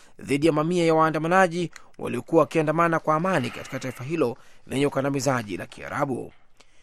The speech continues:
Mwakilishi wa Marekani kwenye Baraza la Haki za Binadamu la Umoja wa Mataifa,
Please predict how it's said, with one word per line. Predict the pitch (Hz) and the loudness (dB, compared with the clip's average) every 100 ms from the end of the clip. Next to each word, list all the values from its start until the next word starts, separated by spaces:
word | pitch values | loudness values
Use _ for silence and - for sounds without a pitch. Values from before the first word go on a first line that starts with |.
| - - | -20 -12
Mwakilishi | - - - 156 147 160 | -10 -10 0 2 4 2
wa | |
Marekani | 151 151 170 180 226 208 | 2 2 4 6 6 2
kwenye | - - 98 | 0 -8 -6
Baraza | 113 160 139 147 135 | 0 0 2 0 0
la | 120 | -2
Haki | 127 170 - 175 151 - | 0 0 -2 -6 -6 -8
za | - 131 123 | -6 -4 -4
Binadamu | 135 151 180 190 151 | -2 -2 0 -2 -2
la | 120 | -4
Umoja | 120 120 101 | -4 -6 -6
wa | 76 | -12
Mataifa, | - 160 - 160 | -8 -8 6 6